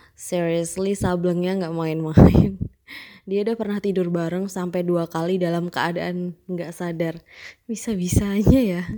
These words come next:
<laughs> Terus ada Kang Jigu, dia adalah seorang YouTuber. Dia punya channel yang isinya bikin origami macem-macem. Nah, eh, lucunya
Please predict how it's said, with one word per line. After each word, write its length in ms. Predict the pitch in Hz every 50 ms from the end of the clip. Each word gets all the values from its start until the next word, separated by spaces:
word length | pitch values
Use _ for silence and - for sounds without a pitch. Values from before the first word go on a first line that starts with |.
| - - - - - - - - -
<laughs> 600 | - - - _ - - - - - - - _
Terus 400 | - 247 254 262 262 269 269 -
ada 320 | - 214 208 190 196 196 196
Kang 320 | 190 - 262 277 269 226
Jigu, 480 | 190 190 185 160 170 170 170 180 202 214 - - - - - _ _ -
dia 160 | 202 208 214
adalah 240 | 220 208 190 196 202
seorang 400 | 208 - 165 175 180 180 190 185
YouTuber. 560 | 175 165 - 156 156 156 156 156 151 147 147 143 165
Dia 160 | 180 180 175
punya 240 | - 180 175 175 170
channel 400 | 185 180 175 175 180 196 214 220
yang 240 | 214 208 202 156
isinya 320 | 185 185 - - 202 196 180
bikin 240 | 175 180 180 - -
origami 560 | 165 175 180 175 170 170 165 165 175 180 180
macem-macem. 640 | 180 165 151 - 156 160 151 135 139 - - 151 143 143
Nah, 240 | 139 131 123 127 - - - - - - - - _
eh, 240 | 170 175 170 170 170
lucunya 480 | 180 202 - 339 349 320 269 233 240